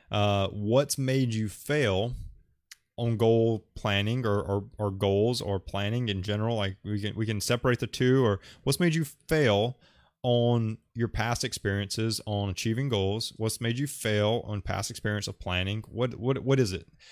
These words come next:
So first off, I'm gonna tell you, to answer this question,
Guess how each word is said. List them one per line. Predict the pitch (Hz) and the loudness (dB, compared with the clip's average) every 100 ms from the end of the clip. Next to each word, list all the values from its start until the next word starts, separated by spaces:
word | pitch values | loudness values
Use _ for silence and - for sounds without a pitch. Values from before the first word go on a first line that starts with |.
| - - _ | -20 -20 _
So | - 127 123 | 2 4 6
first | - 170 - | 4 2 2
off, | 123 | 2
I'm | 113 | 2
gonna | 127 | -2
tell | 135 104 | 2 2
you, | 101 104 101 - - _ - | 2 0 -4 -10 -20 _ 0
to | 127 120 - | 4 4 2
answer | 110 131 143 151 | -2 -2 0 0
this | 117 - | 0 -2
question, | - 143 175 - 95 113 | -4 -2 -2 -4 -6 -6